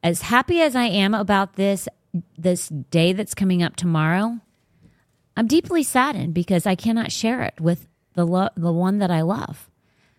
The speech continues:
Now, I'm not gonna do this for everybody, but not very many p-,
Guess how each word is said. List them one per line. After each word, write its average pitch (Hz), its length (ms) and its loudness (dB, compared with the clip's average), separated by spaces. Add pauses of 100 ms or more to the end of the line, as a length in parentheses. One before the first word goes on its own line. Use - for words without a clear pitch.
(420)
Now, 190 160 4
I'm 269 80 2
not 381 140 2
gonna 392 140 2
do 392 160 4
this 339 160 -2
for 240 100 2
everybody, 170 580 -2 (400)
but 214 140 2
not 262 260 4
very 320 180 -2
many 302 280 0
p-, - 140 -8